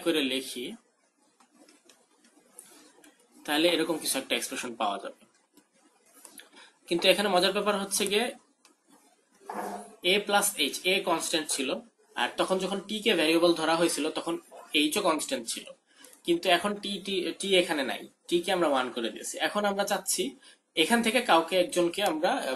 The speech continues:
ভেরিয়েবল করতে, আমরা এইচ কে এখানে ভেরিয়েবল করব। এইচ কে যদি আমরা এখানে ভেরিয়েবল করে দিই, এইচ এর জায়গায় যদি আমরা এক্স লিখে দিই, অর্থাৎ এইচ এখানে, এখন এখানে ভেরিয়েবল, তখন, এ, আমা-, আমাদের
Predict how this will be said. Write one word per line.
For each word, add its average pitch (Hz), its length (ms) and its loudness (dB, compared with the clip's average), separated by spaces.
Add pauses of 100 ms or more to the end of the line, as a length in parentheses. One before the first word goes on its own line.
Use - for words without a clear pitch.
ভেরিয়েবল 143 360 2
করতে, 120 280 -10
আমরা 139 220 -2
এইচ 175 300 2
কে 190 80 -2
এখানে 160 180 -2
ভেরিয়েবল 123 420 -2 (100)
করব। 107 180 -10 (600)
এইচ 170 220 2
কে 233 140 -2
যদি 220 120 -2
আমরা 214 180 -2
এখানে 214 160 -2
ভেরিয়েবল 165 380 2
করে 175 140 0
দিই, 151 120 -2
এইচ 170 220 4
এর 180 120 0
জায়গায় 180 240 4
যদি 170 100 0
আমরা 151 180 -4
এক্স 143 280 -2
লিখে 156 260 0
দিই, 120 200 -6 (480)
অর্থাৎ 143 240 -10
এইচ 180 260 2
এখানে, 180 240 2 (220)
এখন 135 160 -6
এখানে 139 360 -2
ভেরিয়েবল, 120 400 0 (920)
তখন, 202 300 0 (300)
এ, 151 300 -2
আমা-, 147 260 -2
আমাদের 147 260 2